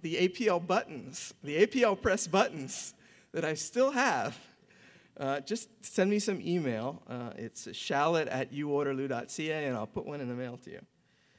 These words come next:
I probably have the largest collection of A P L Press buttons in existence. Um, so I said that Ken was the most formative, uh, uh,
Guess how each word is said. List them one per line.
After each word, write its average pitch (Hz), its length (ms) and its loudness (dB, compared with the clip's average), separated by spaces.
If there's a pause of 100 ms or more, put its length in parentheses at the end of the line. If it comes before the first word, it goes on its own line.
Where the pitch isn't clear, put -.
(140)
I 127 60 -6
probably 165 300 2
have 160 140 2
the 135 100 2
largest 156 560 4
collection 135 460 -4
of 120 80 -4
A 127 120 -2
P 131 140 -6
L 107 100 -4
Press 107 240 -8
buttons - 400 -12
in 95 100 -14
existence. 110 580 -18 (460)
Um, 160 240 -6 (560)
so 175 360 2
I 180 120 0
said 240 260 2
that - 160 -4
Ken 214 260 -2
was 165 160 -2
the 160 60 -4
most 165 340 -4
formative, 147 680 -2
uh, 113 240 -4 (120)
uh, 127 100 -12